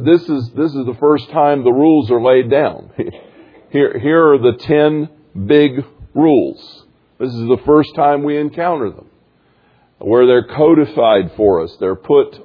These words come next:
all together, and I don't recall that anywhere else until this time that there has been any instruction about the Sabbath day.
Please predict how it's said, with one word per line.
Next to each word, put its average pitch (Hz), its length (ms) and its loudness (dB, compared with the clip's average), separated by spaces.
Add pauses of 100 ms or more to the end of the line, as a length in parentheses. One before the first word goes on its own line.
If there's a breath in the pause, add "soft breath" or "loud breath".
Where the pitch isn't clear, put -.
all 143 360 2
together, 127 560 0 (640 soft breath)
and 110 160 -4
I 135 400 2
don't 160 280 0
recall 131 640 0
that 123 140 0
anywhere 139 400 -2
else 127 680 -4
until 123 500 -2
this 120 220 0 (180)
time 113 600 -6
that 120 180 -4
there 131 220 -2
has 120 180 -6
been 123 220 -6
any 143 320 -4
instruction 135 800 -4
about 113 480 0
the 135 100 -4 (140)
Sabbath 131 500 0
day. 135 300 2